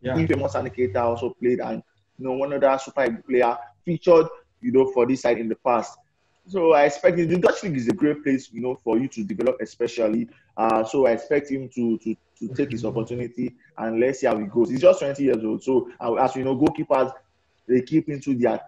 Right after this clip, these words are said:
Speaker 2: thirties, you know, late thirties for the ones that their body permits. So he has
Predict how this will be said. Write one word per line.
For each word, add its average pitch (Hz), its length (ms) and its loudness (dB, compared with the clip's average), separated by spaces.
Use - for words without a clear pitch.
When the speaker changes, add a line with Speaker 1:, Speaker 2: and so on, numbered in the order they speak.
Speaker 2:
thirties, 131 600 -2
you 113 80 -6
know, 117 120 -2
late 143 340 0
thirties 131 300 -2
for 117 140 -4
the 113 100 -2
ones 135 400 -2
that 120 100 -4
their 113 160 0
body 120 240 -2
permits. 117 520 -8
So 127 120 -2
he 123 80 0
has 139 280 0